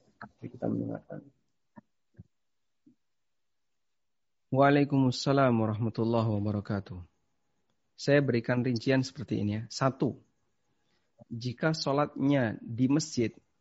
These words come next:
Speaker 2: maka tidak boleh sholat kecuali berjamaah bersama, berjamaah bersama warga masjid atau jamaah masjid. Yang kedua,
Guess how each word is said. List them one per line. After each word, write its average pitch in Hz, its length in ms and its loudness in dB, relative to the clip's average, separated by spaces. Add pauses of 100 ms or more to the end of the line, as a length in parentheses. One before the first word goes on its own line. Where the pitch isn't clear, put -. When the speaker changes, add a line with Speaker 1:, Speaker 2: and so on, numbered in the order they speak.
(140)
Speaker 2:
maka 131 560 -2 (560)
tidak 131 380 2
boleh 120 500 -2
sholat 117 480 -2 (480)
kecuali 131 480 -2
berjamaah 117 560 -2
bersama, 110 560 -2 (1400)
berjamaah 113 560 -2
bersama 104 480 -6
warga 113 400 0
masjid 113 400 -2 (1300)
atau 120 160 -6
jamaah 110 320 -2
masjid. 113 320 -4 (1800)
Yang 131 320 0
kedua, 156 320 0